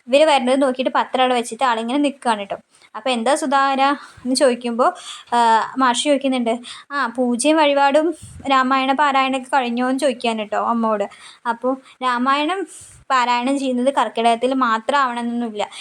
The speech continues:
എന്ന് വേണിച്ച് ചെയ്യാന്ന് പറയാണ് കേട്ടോ. "അത് പോട്ടെ, വേദ എവിടെ?" ചോദിക്കുന്നുണ്ട് കേട്ടോ. അപ്പൊ വേദ ചിരിച്ചുകൊണ്ട് വേദ വേഗം വരുന്നുണ്ട്.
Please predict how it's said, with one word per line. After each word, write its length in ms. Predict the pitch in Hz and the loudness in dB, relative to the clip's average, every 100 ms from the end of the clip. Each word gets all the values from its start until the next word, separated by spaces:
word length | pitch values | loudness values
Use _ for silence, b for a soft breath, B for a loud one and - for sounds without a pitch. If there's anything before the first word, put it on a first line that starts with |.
| B - | B -6
എന്ന് 260 | 302 302 | -2 0
വേണിച്ച് 320 | 349 233 220 311 | 2 0 -2 -6
ചെയ്യാന്ന് 480 | 302 240 220 220 | -4 0 0 2
പറയാണ് 320 | 285 233 220 196 | 2 2 -2 -4
കേട്ടോ. 200 | 185 190 - b _ | -10 -14 -16 b _
"അത് 140 | 254 294 | -4 0
പോട്ടെ, 220 | 349 320 | 0 2
വേദ 300 | 320 277 269 | 4 4 6
എവിടെ?" 260 | 339 311 277 | 6 6 4
ചോദിക്കുന്നുണ്ട് 520 | 285 262 240 220 208 | 4 0 -2 -8 -10
കേട്ടോ. 180 | 196 190 B B | -14 -16 B B
അപ്പൊ 200 | B 262 | B 0
വേദ 280 | 277 240 233 | 2 2 2
ചിരിച്ചുകൊണ്ട് 600 | 294 294 240 233 294 254 | 0 0 -4 -2 0 2
വേദ 240 | 285 240 220 | 2 2 2
വേഗം 360 | 254 220 233 | 2 2 2
വരുന്നുണ്ട്. 460 | 247 220 233 233 247 | 0 0 -2 -4 -2